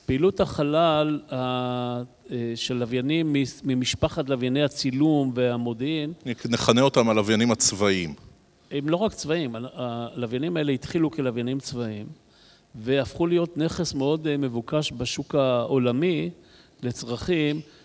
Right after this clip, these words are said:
Speaker 1: של שמירת הסביבה, חקלאות. אתה רואה את אותו לוויין שהוא מצלם, אתה יכול, אה, בסקירה אחת להגיד איפה, איפה יש מים, איפה אין מים בגידולים, איפה,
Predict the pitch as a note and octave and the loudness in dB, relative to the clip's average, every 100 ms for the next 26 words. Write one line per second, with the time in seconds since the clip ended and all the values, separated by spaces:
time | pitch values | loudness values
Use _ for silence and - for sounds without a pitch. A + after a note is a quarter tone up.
0 | _ - B2 C#3+ B2 B2+ C3+ - C3+ A#2+ | _ -4 -4 -2 -2 -2 -4 -4 -4 0
1 | C#3 C3+ B2+ A#2 - - _ - C#3 - | 2 2 0 -2 -8 -20 _ -10 -8 -2
2 | C#3 C3+ C#3+ C#3+ C3+ B2+ - - - - | 4 6 6 6 4 2 -4 -20 -20 -18
3 | - B2 C3 C3 C#3 F3 F3 C3+ C3 C#3 | -6 -2 -2 -2 2 6 6 6 2 0
4 | D3+ C3 B2+ C#3 A#2 A2+ C3 - - _ | 2 2 2 0 0 0 -2 -10 -20 _
5 | _ _ C3 B2+ D#3+ D#3+ D#3+ D3 C#3+ C#3+ | _ _ -4 0 4 4 6 4 4 2
6 | C#3 C3+ C3 C3 - C#3 C#3 E3 - C#3+ | 0 -2 0 -2 -2 -2 2 2 2 2
7 | C3+ C3 D#3+ F3 C3 B2+ - B2+ B2+ B2 | 4 4 4 4 2 -2 0 2 2 2
8 | B2 C#3 - C#3+ C#3 C3 D#3+ D#3+ F3+ F3+ | 0 -4 -2 2 4 4 4 2 0 0
9 | E3+ D3+ C3 C3 A#2+ D#3+ G3 F3 F3 D#3+ | 2 0 -2 -2 -2 0 0 0 0 2
10 | D3 D3 D3 C#3 C#3 C#3+ C#3 D3 C3+ B2+ | 4 4 4 0 0 0 2 0 0 -2
11 | - | -2